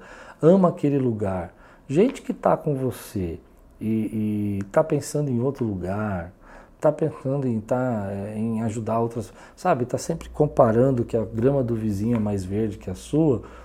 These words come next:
mas a pessoa não é cúmplice sua. Aquela cúmplice, ela torce, ela ama aquele lugar, ela quer ver o melhor, ela não fica preocupada, é, se ela vai ter reconhecimento ou não, porque ela, o importante é o resultado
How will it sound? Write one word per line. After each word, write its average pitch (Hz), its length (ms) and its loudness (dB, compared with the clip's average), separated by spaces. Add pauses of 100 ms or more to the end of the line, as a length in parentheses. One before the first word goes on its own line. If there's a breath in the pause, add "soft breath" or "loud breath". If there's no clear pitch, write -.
(180 loud breath)
mas 226 120 0
a 220 60 4
pessoa 139 400 -2
não 135 100 -2
é 151 60 -2
cúmplice 123 600 -4
sua. - 440 -8 (360 loud breath)
Aquela - 200 -2
cúmplice, - 420 -4
ela - 160 -4
torce, 120 640 2
ela 117 120 -2
ama 120 420 2
aquele 110 260 -6
lugar, 98 800 -6 (100)
ela 113 200 -4
quer 127 260 0
ver 120 140 2
o 127 60 2
melhor, 98 680 0
ela 120 180 0
não 143 120 -2
fica - 240 -4
preocupada, 120 1080 0 (360 loud breath)
é, 107 300 -4
se - 300 -6
ela 113 180 2
vai 107 160 -2
ter 110 240 -4
reconhecimento 110 920 -2
ou 98 60 -4
não, 104 220 -2
porque - 180 -6
ela, 139 100 2
o 120 180 0
importante 120 540 -4
é 127 40 -2
o 113 40 0
resultado 123 840 -2